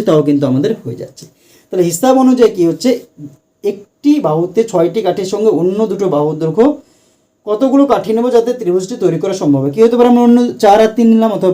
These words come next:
পাঁচ দুই নিলাম, ছয় তিন নিলাম, যে কোনো তোমরা একটা নিতে পারো, তাহলে কিন্তু আমাদের এটা কিন্তু সম্ভব কিন্তু হয়ে যাবে। তাহলে দেখো, এই পেজে দুশো ষোলো নম্বর পেজে যে অঙ্কগুলো ছিল, সেগুলো কিন্তু আমাদের already হয়ে গেল। তাহলে আজকের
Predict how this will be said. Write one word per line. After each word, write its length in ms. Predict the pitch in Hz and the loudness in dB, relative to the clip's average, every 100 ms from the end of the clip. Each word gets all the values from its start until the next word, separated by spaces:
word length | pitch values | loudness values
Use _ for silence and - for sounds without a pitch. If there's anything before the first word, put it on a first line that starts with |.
| 185 | 4
পাঁচ 140 | 190 196 | 2 2
দুই 100 | 220 220 | 0 0
নিলাম, 220 | 214 208 - | -2 -6 -8
ছয় 220 | - 180 196 | -2 0 0
তিন 100 | 226 214 | -2 -4
নিলাম, 180 | 208 202 220 | -6 -4 -2
যে 80 | 185 | -2
কোনো 120 | 330 311 | -2 -2
তোমরা 180 | 233 165 151 | -2 -2 -2
একটা 160 | - 262 - _ _ - | 0 -2 -4 _ _ -14
নিতে 180 | 156 147 127 | -10 -8 -6
পারো, 120 | 143 156 | -4 -2
তাহলে 160 | 170 190 | -2 0
কিন্তু 160 | 226 226 214 | 0 0 0
আমাদের 200 | 220 330 - _ _ _ _ | 2 2 -2 _ _ _ _
এটা 160 | 170 247 240 | -4 0 0
কিন্তু 200 | 233 269 269 - _ _ - | -2 -4 -6 -14 _ _ -20
সম্ভব 440 | - 185 165 196 196 | -8 -6 -4 -4 -6
কিন্তু 180 | 202 233 - | -6 -6 -4
হয়ে 160 | 143 - | -6 -6
যাবে। 160 | - - _ _ _ - | -12 -18 _ _ _ -6
তাহলে 100 | 214 240 | 0 2
দেখো, 120 | 277 208 | 2 0
এই 40 | 233 | -2
পেজে 180 | 233 254 208 | -4 -6 -6
দুশো 160 | - 233 | -10 -2
ষোলো 140 | 233 226 | 0 0
নম্বর 160 | 240 240 | 2 0
পেজে 160 | 240 233 190 | -2 -4 -2
যে 40 | 175 | 0
অঙ্কগুলো 280 | 185 214 220 | 0 -2 -2
ছিল, 100 | 233 226 | -2 -4
সেগুলো 180 | 214 214 220 | -2 -2 0
কিন্তু 140 | 220 | -2
আমাদের 180 | 220 220 208 | 2 2 2
already 280 | 214 214 208 | 0 -2 0
হয়ে 120 | 226 220 | 2 2
গেল। 100 | 226 277 - - - | 0 -2 -10 -20 -8
তাহলে 160 | - 160 | -2 2
আজকের 280 | 175 - 285 | 0 2 2